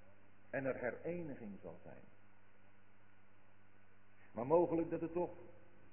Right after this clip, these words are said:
nog iets dieper gaat. Wanneer het gaat om de vaderen, dat we dan terug mogen denken aan,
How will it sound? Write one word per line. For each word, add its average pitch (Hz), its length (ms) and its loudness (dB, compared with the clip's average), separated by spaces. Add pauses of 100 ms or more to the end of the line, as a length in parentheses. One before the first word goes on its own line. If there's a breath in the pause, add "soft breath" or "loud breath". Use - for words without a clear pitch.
(120)
nog 156 180 0
iets 139 220 -2
dieper 160 300 -2
gaat. 92 320 -6 (960)
Wanneer 139 260 4
het 143 120 4
gaat 160 260 6
om 156 120 4
de 135 120 0
vaderen, 170 500 6
dat 156 180 8
we 143 80 -2
dan 151 180 2
terug 165 240 4
mogen 160 300 6
denken 135 360 0
aan, 117 220 -2